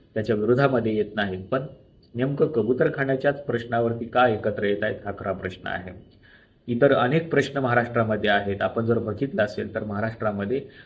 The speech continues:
वुमेन्स मिसिंग केसेसचं प्रमाण वाढत आहे, अनएम्प्लॉयमेंटमधून सुसाईड होण्याचं प्रमाण वाढत आहे,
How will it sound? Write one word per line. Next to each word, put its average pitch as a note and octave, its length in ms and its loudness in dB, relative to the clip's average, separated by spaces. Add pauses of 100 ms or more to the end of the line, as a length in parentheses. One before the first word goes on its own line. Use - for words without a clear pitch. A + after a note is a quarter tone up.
(1300)
वुमेन्स F#3 360 4
मिसिंग D3+ 300 0
केसेसचं C#3+ 420 2
प्रमाण B2 300 2
वाढत A#2 340 4
आहे, A2+ 280 2 (480)
अनएम्प्लॉयमेंटमधून C#3 1000 4
सुसाईड C3+ 460 2
होण्याचं B2+ 320 2
प्रमाण A2+ 280 2
वाढत A2 320 2
आहे, G#2 200 -2